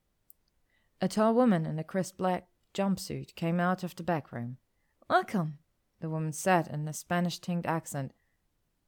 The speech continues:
"We have for you one bottle of fragrance. You may create your own blend or select the one prepared for you." Hermione sniffed a couple of more bottles before holding a bowl of coffee beans to her face,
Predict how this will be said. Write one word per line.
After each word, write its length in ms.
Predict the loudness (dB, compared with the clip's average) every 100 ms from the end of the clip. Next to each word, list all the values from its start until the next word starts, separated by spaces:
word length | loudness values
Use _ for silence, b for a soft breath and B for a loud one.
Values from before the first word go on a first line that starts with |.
| _
"We 260 | -6 0 4
have 220 | 4 2
for 160 | 0 0
you 220 | 2 2
one 160 | 2 4
bottle 340 | 4 4 2
of 120 | 0
fragrance. 560 | 2 0 2 -2 -4 -6 _ _ _
You 140 | 0 4
may 220 | 6 4
create 560 | 2 2 6 6 4 2
your 100 | 2
own 200 | 2 4
blend 380 | 6 6 4
or 120 | 0 -8
select 440 | -6 0 0 0
the 80 | 0
one 200 | 0 0
prepared 360 | 0 0 0
for 140 | -2 -4
you." 240 | -4 -4 -8 _ _ _ _ _ _ _ -2
Hermione 400 | 2 4 4 2
sniffed 400 | -4 -2 -2 -4
a 40 |
couple 300 | -2 -2 0
of 100 | 0
more 200 | 2 2
bottles 400 | 4 2 2 -4
before 340 | -4 -6 -4 -2
holding 340 | 0 0 2
a 60 | 0
bowl 400 | 2 4 4 2
of 160 | -2
coffee 340 | -6 -6 -4 -6
beans 320 | -2 -2 -4
to 100 | -6
her 80 | -8
face, 440 | -4 -4 -4 -10